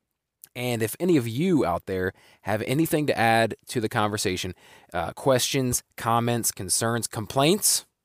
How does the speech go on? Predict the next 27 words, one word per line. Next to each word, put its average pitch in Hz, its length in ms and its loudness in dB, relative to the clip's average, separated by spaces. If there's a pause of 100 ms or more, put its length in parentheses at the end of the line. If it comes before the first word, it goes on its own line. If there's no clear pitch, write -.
(840)
you 110 240 -8
can 123 140 -4
send 117 260 2
those 107 180 0
over 98 220 2
to 95 100 -8
marvel 101 440 0
plus - 320 0
podcast 85 640 -2 (360)
at 98 200 -6
gmail 92 560 -4 (200)
dot 92 280 -8
com. 123 380 -12
Or 165 360 4 (200)
you 117 100 -12
can 117 100 -4
hit 120 140 0
me 123 120 2
up 113 140 0
on 104 120 -4
Twitter 117 300 2
or 107 200 -2
Instagram 147 580 2 (100)
at 110 200 0
real 135 500 0 (160)
Brett 104 240 0 (100)
Scott. - 500 -8